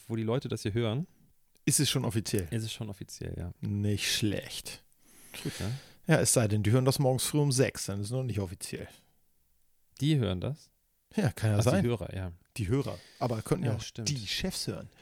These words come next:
Speaker 1: Das
Speaker 2: weil die
Speaker 1: stimmt.
Speaker 2: spitz gekriegt haben, dass du noch ein heißes Nebenprojekt
Speaker 1: Also,
Speaker 2: laufen hast.
Speaker 1: für die Leute, die die Folge vor acht Uhr dreißig hören,
Speaker 2: <laughs>
Speaker 1: das hier war jetzt der, der,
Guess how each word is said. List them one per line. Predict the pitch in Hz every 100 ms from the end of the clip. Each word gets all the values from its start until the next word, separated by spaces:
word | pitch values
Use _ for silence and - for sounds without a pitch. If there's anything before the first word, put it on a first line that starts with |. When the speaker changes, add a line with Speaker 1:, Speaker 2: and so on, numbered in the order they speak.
| -
Speaker 1:
Das | - -
Speaker 2:
weil | 127
die | 107
Speaker 1:
stimmt. | -
Speaker 2:
spitz | - 226 -
gekriegt | 143 - 113 -
haben, | 104 117
dass | 117
du | 131
noch | 123 -
ein | 107 -
heißes | 165 - 120
Nebenprojekt | 143 165 - - 107 -
Speaker 1:
Also, | 127 123
Speaker 2:
laufen | 101 95
hast. | 117
Speaker 1:
für |
die | 120
Leute, | 127 123 131
die | 113 113 110
die | - 107 95 - -
Folge | - 110 107 101 98 - _ -
vor | - 135 131 107 95 - _ _ _
acht | 113 -
Uhr | 101
dreißig | 92 98 - - 101
hören, | 98 110 147 _ -
Speaker 2:
<laughs> | 92 90 98 110 - _ _ _ _ _ _ _ -
Speaker 1:
das | 110 -
hier | - 107 107 104 92
war | 104
jetzt | 101 - -
der, | 98 95 90 -
der, | - 98 92 92